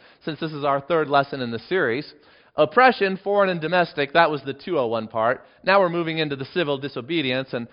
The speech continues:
we'll call that Good Citizenship three oh one. Don't come back next week expecting a class on Good Citizenship four oh one, because I'm not ready to teach that class yet. I'm still learning myself. I'm giving you everything I know and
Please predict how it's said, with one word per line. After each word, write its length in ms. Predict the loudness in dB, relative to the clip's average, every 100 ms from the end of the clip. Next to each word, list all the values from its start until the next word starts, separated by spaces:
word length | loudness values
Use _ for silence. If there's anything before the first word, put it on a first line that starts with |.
| _
we'll 120 | -4
call 260 | 2 2 6
that 440 | 6 6 2 -20 _ 2
Good 220 | 4 4
Citizenship 640 | 0 -2 -4 -4 -4 -4
three 240 | -6 -2 0
oh 100 | 0
one. 320 | -4 -10 -16 _ _ _ _ _ _ _ _ _ _ -2
Don't 300 | 2 2 2
come 180 | -2 6
back 260 | 6 6
next 280 | 0 -2 0
week 160 | -4 -4
expecting 560 | -10 -2 -2 -2 -4
a 80 | -4
class 420 | 0 4 4 2
on 200 | -4 -6
Good 200 | -6 -8
Citizenship 640 | -6 -8 -8 -10 -8 -10 -10 _
four 300 | 4 6 6
oh 100 | 4
one, 360 | 2 2 -2 -12 _ _ _
because 480 | -4 4 8 8 4 -6 0
I'm 280 | 2 2
not 220 | 2 2 2
ready 240 | -2 -2
to 100 | -6
teach 300 | -8 -12 -14 -6
that 240 | -4 -4
class 320 | -6 -4 -4 -6
yet. 240 | -4 -2 -2
I'm 180 | -4
still 300 | -8 -8 -8
learning 520 | -6 -6 -4 -6 -8 -12 _ _
myself. 640 | -4 -4 -4 2 4 4 0
I'm 180 | -8
giving 280 | -4 -4 -4
you 100 | -4
everything 460 | 0 -2 -2 -6 -2
I 100 | -2
know 320 | -2 -2 -2
and 120 | -4